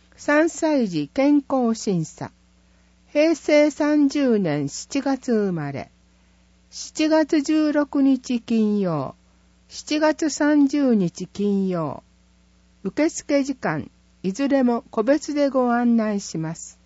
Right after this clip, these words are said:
母子健康手帳、問診票、アンケート、総帳尿、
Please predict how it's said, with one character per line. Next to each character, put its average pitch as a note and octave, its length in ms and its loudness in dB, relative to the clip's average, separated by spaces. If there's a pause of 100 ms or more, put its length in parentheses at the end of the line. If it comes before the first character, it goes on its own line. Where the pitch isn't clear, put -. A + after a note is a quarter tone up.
(760)
母 C4+ 140 2
子 - 260 -16 (140)
健 D#4 220 2
康 C#4+ 420 0
手 B3+ 180 -2
帳、 D3 380 -4 (240)
問 C#4+ 280 2
診 C4+ 380 2
票、 G#3+ 460 -4 (160)
ア C#4+ 160 0
ン C4 140 2
ケ E3+ 280 -4
ー D3+ 160 -8
ト、 C#3 160 -10 (420)
総 D4+ 380 0
帳 A3+ 380 0
尿、 C#3 320 -6